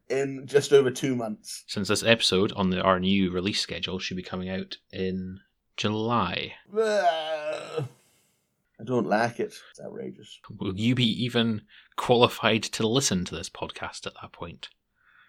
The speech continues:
Speaker 2: Only time will
Speaker 1: <laughs> Oh,
Speaker 2: tell.
Speaker 1: very tale. We do not judge people upon their age.
Speaker 2: Oh, really? Tell that to Eddie
Speaker 1: Unless they're
Speaker 2: two minutes ago.
Speaker 1: Unless they're sharing Minion memes.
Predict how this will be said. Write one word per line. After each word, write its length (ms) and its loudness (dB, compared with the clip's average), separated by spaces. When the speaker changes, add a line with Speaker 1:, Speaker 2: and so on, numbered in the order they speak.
Speaker 2:
Only 240 -8
time 340 2
will 200 -2
Speaker 1:
<laughs> 60 6
Oh, 60 12
Speaker 2:
tell. 40 12
Speaker 1:
very 340 12
tale. 640 10
We 220 4
do 200 10
not 380 8
judge 420 4
people 440 -2
upon 380 2
their 260 -2
age. 400 -10
Speaker 2:
Oh, 260 12
really? 480 10
Tell 180 6
that 200 6
to 140 6
Eddie 200 8
Speaker 1:
Unless 320 8
they're 200 2
Speaker 2:
two 160 10
minutes 320 6
ago. 300 0
Speaker 1:
Unless 320 12
they're 160 12
sharing 600 8
Minion 480 6
memes. 640 -2